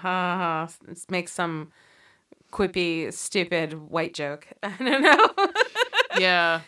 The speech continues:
Speaker 1: The,
Speaker 2: Yeah.
Speaker 1: and then later, so Chris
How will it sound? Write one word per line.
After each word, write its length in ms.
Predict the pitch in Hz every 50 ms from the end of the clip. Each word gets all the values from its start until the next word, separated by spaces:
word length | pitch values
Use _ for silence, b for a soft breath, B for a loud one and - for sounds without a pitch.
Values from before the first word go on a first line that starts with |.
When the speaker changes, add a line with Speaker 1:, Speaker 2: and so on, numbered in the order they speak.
| - _
Speaker 1:
The, 160 | _ 208 233 247
Speaker 2:
Yeah. 280 | 285 151 151 160 156 151 _ _ _
Speaker 1:
and 200 | 220 226 220 220
then 420 | 208 196 190 185 185 185 190 190 180
later, 600 | 202 214 247 240 196 185 170 165 165 160 165 _ _ b b b b b b b b b b b b b b b b b _
so 260 | - - - 247 233
Chris 840 | 220 - - - - 339 392 349 254 226 226 - - - - -